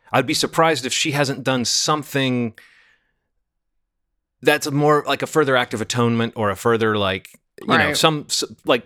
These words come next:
Speaker 1: social work or something. I don't want it to
Speaker 2: That's
Speaker 1: be a
Speaker 2: what I have
Speaker 1: cliche
Speaker 2: in my head.
Speaker 1: necessarily.
Speaker 2: No, but that's exactly what I have in my head as well. Like, I, I feel like she is still wants to help others. Like,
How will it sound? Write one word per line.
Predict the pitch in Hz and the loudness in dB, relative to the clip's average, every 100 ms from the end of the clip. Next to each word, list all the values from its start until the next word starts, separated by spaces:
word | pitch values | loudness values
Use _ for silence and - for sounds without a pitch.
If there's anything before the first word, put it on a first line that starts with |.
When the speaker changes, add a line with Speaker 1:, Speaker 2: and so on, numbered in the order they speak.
| _ | _
Speaker 1:
social | - 190 151 160 | 2 2 4 4
work | 139 135 135 | 4 4 2
or | |
something. | - 143 151 | 0 2 4
I | 147 | 2
don't | 147 | 2
want | 254 | 0
it | - | 4
to | |
Speaker 2:
That's | 226 226 | 2 4
Speaker 1:
be | |
a | 262 | 4
Speaker 2:
what | |
I | 240 | 4
have | 226 | 6
Speaker 1:
cliche | 226 | 4
Speaker 2:
in | |
my | 214 | 4
head. | 214 | 4
Speaker 1:
necessarily. | 190 214 208 | 2 4 4
Speaker 2:
No, | 240 208 | 4 4
but | 196 196 | 2 2
that's | 247 247 | 0 0
exactly | 208 208 202 | -2 0 0
what | 190 | 0
I | |
have | 185 175 | -2 -2
in | |
my | 175 | -4
head | 185 175 | -4 -6
as | 165 160 | -6 0
well. | 180 160 160 | 2 2 0
Like, | - 202 | -2 -2
I, | 196 196 | 0 -2
I | 190 | -4
feel | 185 226 220 | -4 -2 0
like | 214 185 - | 0 -4 -8
she | - 202 196 185 | -10 -6 -4 -4
is | 196 - | -6 -8
still | - 190 185 175 | 0 2 4 2
wants | 170 185 - - | 0 -2 -2 -4
to | 170 165 147 - | -2 -2 -4 -8
help | - 185 175 - | -2 2 2 2
others. | 190 170 160 170 | 0 0 -6 -4
Like, | 175 170 | -4 -4